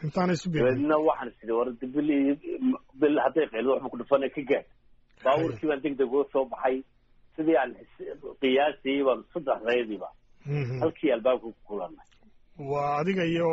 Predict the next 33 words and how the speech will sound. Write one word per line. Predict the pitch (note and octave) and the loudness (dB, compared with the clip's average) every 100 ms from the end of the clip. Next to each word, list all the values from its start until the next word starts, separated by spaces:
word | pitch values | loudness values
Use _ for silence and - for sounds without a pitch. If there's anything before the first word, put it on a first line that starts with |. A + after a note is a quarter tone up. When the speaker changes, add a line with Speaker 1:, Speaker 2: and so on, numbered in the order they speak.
| D3+ | 0
Speaker 1:
reerkii | D3 F3 - E3 E3 | 0 -2 -4 -8 -6
iyo, | D#3 | 0
Speaker 2:
Aniga | C3 D#3+ | 2 2
Speaker 1:
iyo | D#3 F3 | 2 2
ninka | F3 F3 | 2 2
odaga | D#3+ | 4
Speaker 2:
iyo | D#3 | 4
reerkii | D#3 E3 | 4 2
Speaker 1:
xanuunsanayay. | - E3 D3+ | 2 0 2
Speaker 2:
iyo | D#3 | 2
ninkii | D#3 C#3+ - C#3 | 2 -2 2 2
oo, | C3+ D3+ C#3+ C3+ | 2 -2 -6 -4
dee, | B2+ B2+ | 2 2
xam-, | C3+ B2+ B2+ B2 A#2+ | 2 -2 -4 -4 -2
xiskiisu | D#3+ - C#3 B2+ | -4 0 -2 0
maqnaaye, | A2 A2 A#2+ A#2+ A#2+ A2 | 0 4 4 4 2 -2
Speaker 1:
Haye. | - C3+ C#3 | -8 -4 0
Speaker 2:
xaggan | - D3 D3 | 2 2 2
ka | D#3 | -2
soo | - C3+ | 0 -2
socday | G#2 A2+ | 0 -2
galbeed. | A2 G#2+ G#2 - _ - | -2 0 -2 -2 _ -20
Speaker 1:
Haye. | - C#3+ C3 A#2+ G#2 _ _ - - _ _ _ - _ - - | -8 -6 -6 -8 -12 _ _ -20 -20 _ _ _ -20 _ -20 -10
Speaker 2:
Waa | B2+ D3 | 0 0
nin | F3+ F3+ | 2 -2
xoog | - G#3+ F3 D#3+ | 2 2 2 0
oo | E3+ D3+ D#3 C#3+ | 0 0 0 0
wada | C#3+ C#3 C#3+ | 0 0 -4
murjin | E3+ G3 E3+ - B2 | -6 -6 -8 -10 -8
iyo | A#2 A2+ B2 B2+ | -6 0 0 0
bira | - C#3 C3+ | 0 2 2
iyo | B2 A#2+ C3 C#3 C#3 | 0 -4 -2 -2 -2
budad | - C3 C#3 | -6 -2 -2